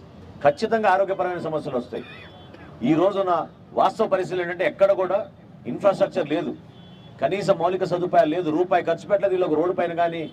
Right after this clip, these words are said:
డ్రైన్ పైన కానీ, కొత్త యంత్రాలు కొనడంలో విషయంలో కానీ ఎక్కడ కూడా ఏం లేదు. అన్నీ ఎక్కడ చూసినా స్కామ్లే. ఏదో ట్రాక్టర్లు కొన్నారు, ఆటోలు కొన్నారు, అది కూడా ఒక స్కామ్గానే మా-, మారిపోయింది. ఇప్పుడు ఆటో డ్రైవర్ల గురించి కూడా మీరు ఏదో చెప్తున్నారు క్లాప్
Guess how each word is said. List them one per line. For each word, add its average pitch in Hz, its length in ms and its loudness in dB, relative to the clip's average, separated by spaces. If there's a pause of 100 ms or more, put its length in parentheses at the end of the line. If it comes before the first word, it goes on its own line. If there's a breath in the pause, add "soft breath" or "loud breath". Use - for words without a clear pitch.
(380)
డ్రైన్ 180 340 2
పైన 175 120 2 (100)
కానీ, 160 200 -4 (540)
కొత్త 156 180 0 (160)
యంత్రాలు 170 320 0
కొనడంలో 170 360 -4
విషయంలో 160 320 -2
కానీ 156 180 -2 (500)
ఎక్కడ 240 220 0
కూడా 233 160 4
ఏం 170 120 -2
లేదు. - 140 -6 (1080)
అన్నీ 220 240 0 (140)
ఎక్కడ 202 240 0
చూసినా 202 320 -2
స్కామ్లే. 175 380 -2
ఏదో 165 160 0
ట్రాక్టర్లు 170 360 -2
కొన్నారు, 160 300 -2
ఆటోలు 156 280 -2
కొన్నారు, 151 280 -2 (580)
అది 123 140 2
కూడా 185 140 4
ఒక 170 140 -4
స్కామ్గానే 151 460 -4
మా-, 147 260 0
మారిపోయింది. 147 440 -4 (280)
ఇప్పుడు 117 200 2
ఆటో 170 220 2
డ్రైవర్ల 160 280 0
గురించి 156 200 -4
కూడా 156 120 -4
మీరు 151 140 -2
ఏదో 147 120 -2
చెప్తున్నారు 143 380 -4
క్లాప్ 139 200 0